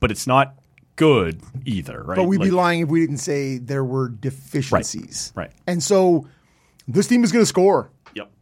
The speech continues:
Speaker 2: That you look at the, at the puck possession game they hope to play
Speaker 1: Yeah.
Speaker 2: with the defense core that they're gonna have, uh, which is better. You can't lie about it.
Speaker 1: Right.
Speaker 2: It will be offensively better.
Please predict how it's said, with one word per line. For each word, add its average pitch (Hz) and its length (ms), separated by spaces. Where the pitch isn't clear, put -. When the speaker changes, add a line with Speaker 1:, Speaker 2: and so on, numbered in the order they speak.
Speaker 2:
That 143 220
you 170 180
look 214 240
at 156 80
the, 131 240
at 147 120
the 151 80
puck - 280
possession 156 460
game 160 200
they 139 100
hope 170 380
to 208 100
play 202 420
Speaker 1:
Yeah. 85 160
Speaker 2:
with 156 240
the 160 60
defense 147 380
core 180 220
that 180 120
they're 170 100
gonna 170 180
have, 170 360
uh, 131 200
which 170 240
is 175 100
better. 202 380
You 135 160
can't 170 220
lie 180 220
about 131 320
it. - 220
Speaker 1:
Right. 127 220
Speaker 2:
It 170 100
will 170 120
be 175 120
offensively 165 560
better. 131 420